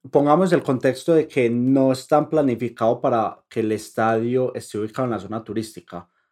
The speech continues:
Hay muchos lugares en Europa que han juntado esfuerzos, tanto gobernación, alcaldías, como equipos y organizadores y dueños de, de estos eventos y de estos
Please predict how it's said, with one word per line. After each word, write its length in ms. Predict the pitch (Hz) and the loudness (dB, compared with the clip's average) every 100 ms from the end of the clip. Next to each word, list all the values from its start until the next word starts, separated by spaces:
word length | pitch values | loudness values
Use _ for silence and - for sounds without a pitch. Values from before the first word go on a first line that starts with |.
| _ 113 | _ -4
Hay 160 | 117 | -2
muchos 640 | 135 147 160 170 160 165 139 | 0 0 2 4 4 2 0
lugares 400 | 120 117 131 131 | 0 0 0 -2
en 100 | 117 | -4
Europa 480 | 110 120 127 143 | -2 -4 -4 -6
que 380 | - 113 101 - _ - | -6 -4 -4 -8 _ -6
han 200 | 131 123 | -4 -2
juntado 460 | 151 151 160 156 | -4 2 4 4
esfuerzos, 600 | 151 - 165 160 156 143 | 0 0 2 2 -4 -6
tanto 320 | - 123 123 135 | -2 -2 0 2
gobernación, 760 | 120 113 110 104 123 127 131 | 2 2 -2 -4 2 2 4
alcaldías, 800 | 120 113 104 104 113 117 120 - _ _ | 0 -2 -8 -6 -2 -2 -2 -10 _ _
como 240 | - 123 113 | -2 2 2
equipos 560 | 110 139 127 151 139 | 0 -2 0 2 2
y 300 | 135 117 107 - | 0 -2 -4 -6
organizadores 840 | 113 110 110 110 110 107 120 127 | -2 -2 -2 -2 0 0 0 0
y 100 | 120 | 0
dueños 360 | 110 110 123 135 | 0 0 -2 2
de, 220 | 123 - | 2 2
de 140 | 107 | -2
estos 420 | 101 - 131 131 - | -6 -4 -6 -6 -6
eventos 540 | 117 135 127 127 131 | 0 2 0 -2 -4
y 60 | 123 | -2
de 140 | 110 | -2
estos 540 | 110 - 131 135 135 | -4 -6 -4 -2 -4